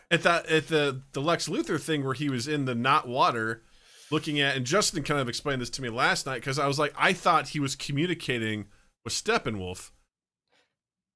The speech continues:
because that's, 'cause at the end of Superman or Batman v Superman, you get the thing where he's like, "Batman, they're coming."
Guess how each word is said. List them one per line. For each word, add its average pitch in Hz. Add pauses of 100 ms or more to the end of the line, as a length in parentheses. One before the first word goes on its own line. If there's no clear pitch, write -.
(240)
because 135 (220)
that's, 143
'cause -
at 156
the 156
end 202
of 156
Superman 139
or 123
Batman 135
v 120
Superman, 139
you 123
get 151
the -
thing 170
where 123
he's 123
like, 117
"Batman, 131 (300)
they're 147
coming." 143